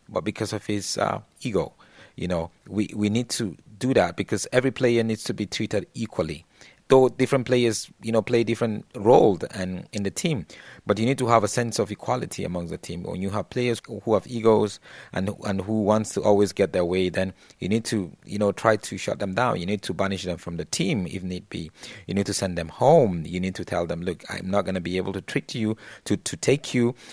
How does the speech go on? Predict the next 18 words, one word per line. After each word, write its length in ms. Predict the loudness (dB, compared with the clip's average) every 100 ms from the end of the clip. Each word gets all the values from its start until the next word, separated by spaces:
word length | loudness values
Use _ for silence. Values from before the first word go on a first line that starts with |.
| -8
and 140 | -2 2
invite 320 | 4 4 4
you 240 | 0 0
to 180 | -2 -8
play 380 | 0 4 4 4
for 160 | 0
the 60 | 0
national 420 | 0 0 -2 -4
team 300 | -4 -8 -8 -12 -8 -4
until 720 | -4 -4 -2 2 6 6 4 -6 -10
you 440 | -2 2 2 2 -2 _ -4
deal 280 | 4 6 6
with 260 | 2 0
your 140 | -2 -2
character 460 | 2 2 2 0
issue," 360 | -4 -4 -4 -6
because 300 | -4 -4 -2
egos, 560 | 0 6 8 6 2